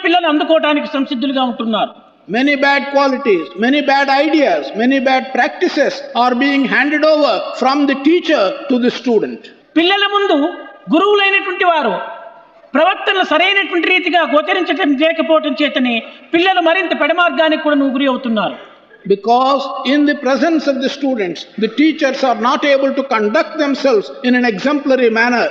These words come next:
Speaker 2: in a manner that can be ideal, the students are also becoming very bad. They are taking to bad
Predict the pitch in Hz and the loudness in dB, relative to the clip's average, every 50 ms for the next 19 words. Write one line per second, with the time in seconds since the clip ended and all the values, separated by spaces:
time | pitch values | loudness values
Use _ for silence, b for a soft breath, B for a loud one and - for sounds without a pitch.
0 | - - - - 226 240 240 233 214 214 233 254 254 254 247 240 226 220 240 226 | -4 -8 -10 -4 -2 0 0 2 2 2 2 2 2 2 2 2 2 0 -2 -2
1 | - - 226 220 214 214 196 165 160 180 185 233 285 320 339 285 - - - - | 0 0 0 2 2 2 2 2 2 0 0 2 2 2 0 0 -2 -4 -6 -4
2 | 214 247 240 - - - 277 330 320 302 285 262 - - 247 226 247 262 262 - | -4 -4 -4 -2 -2 0 2 2 2 2 0 0 0 0 2 2 2 0 2 2
3 | 240 233 220 233 233 - 220 214 208 208 196 220 233 254 233 190 214 226 233 220 | 2 2 4 2 2 2 2 2 2 2 2 2 2 2 2 2 2 2 4 4
4 | 190 170 - - 185 214 208 214 - 240 233 226 220 226 202 220 190 185 208 214 | 2 0 0 -2 -2 -2 -2 0 0 0 0 0 -2 -2 -2 0 0 2 2 2
5 | 214 | 0